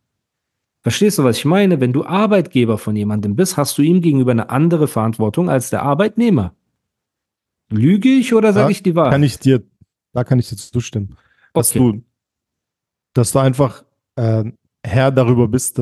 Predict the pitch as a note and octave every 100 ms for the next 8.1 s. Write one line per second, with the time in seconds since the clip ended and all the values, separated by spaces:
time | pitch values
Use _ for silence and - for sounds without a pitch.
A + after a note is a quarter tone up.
0 | G#2+ A2+ C3 A#2+ G2+ A#2 - A#2+ A#2+ A#2
1 | A#2+ A2+ G2+ A#2 A#2 - _ - C3 C3+
2 | D#3 - G#2 F#2 - A#2 C#3 C3+ E3+ F3+
3 | - _ _ _ D3+ G3 A#3+ G#3 F3 -
4 | - A#2+ G#2+ G2+ G#2+ G2+ F2+ F2+ _ G3
5 | A3 A#3 G#3 D3+ D#3 B2 A#2+ A#2+ - B2+
6 | A#2 A2+ A2+ _ _ - A#2 C3+ G3 -
7 | A#2+ - C3 B2 E3 G3+ C#3+ B2+ A#2+ -